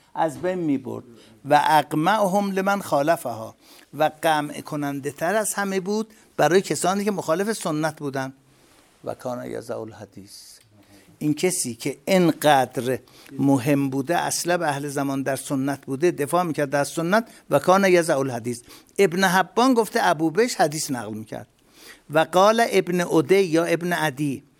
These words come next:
کان وهب ابن حفص من الصالحین.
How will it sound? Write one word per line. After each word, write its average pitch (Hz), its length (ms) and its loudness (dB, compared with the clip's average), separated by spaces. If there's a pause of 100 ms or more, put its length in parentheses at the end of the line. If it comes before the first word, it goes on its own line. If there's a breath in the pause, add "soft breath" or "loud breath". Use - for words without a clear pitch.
(400 soft breath)
کان 208 540 4
وهب 165 560 -2
ابن 214 320 -4
حفص 185 480 -6
من 202 180 -6
الصالحین. 170 920 -6